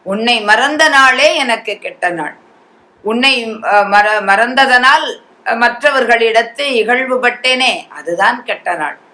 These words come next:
அதை தவிர எனக்கு வேற எந்த நாளும் கெட்ட நாள் கிடையாது. உன்னை நினைக்கின்ற நாட்கள் அத்தனையும் நல்ல நாட்கள்.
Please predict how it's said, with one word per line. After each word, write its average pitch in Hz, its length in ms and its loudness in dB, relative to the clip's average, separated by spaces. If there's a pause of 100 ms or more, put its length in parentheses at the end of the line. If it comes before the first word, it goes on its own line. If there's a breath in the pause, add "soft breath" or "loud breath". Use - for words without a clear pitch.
அதை 175 340 0
தவிர 233 320 0
எனக்கு 202 320 -6
வேற 190 400 0
எந்த 208 360 -8
நாளும் 202 420 -4 (380)
கெட்ட 190 260 0
நாள் 180 220 -4
கிடையாது. 156 300 -4
உன்னை 240 260 -4
நினைக்கின்ற 254 680 -4
நாட்கள் 226 460 0
அத்தனையும் 262 680 0
நல்ல 254 380 2
நாட்கள். 202 560 -2